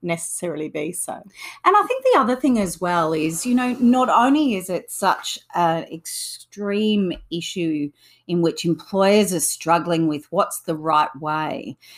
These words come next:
Speaker 2: And my approach has always been that it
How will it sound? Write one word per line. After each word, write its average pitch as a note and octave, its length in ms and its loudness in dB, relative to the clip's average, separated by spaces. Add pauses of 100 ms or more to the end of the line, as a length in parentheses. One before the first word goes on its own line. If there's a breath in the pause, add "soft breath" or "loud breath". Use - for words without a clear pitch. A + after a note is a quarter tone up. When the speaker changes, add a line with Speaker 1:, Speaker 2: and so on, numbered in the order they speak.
(240 loud breath)
Speaker 2:
And G#3+ 360 0
my A3 300 6
approach A3 480 0
has E3+ 140 -8
always D#3+ 440 -2
been D3+ 540 -4 (100)
that D#3+ 320 0
it D#3+ 180 -4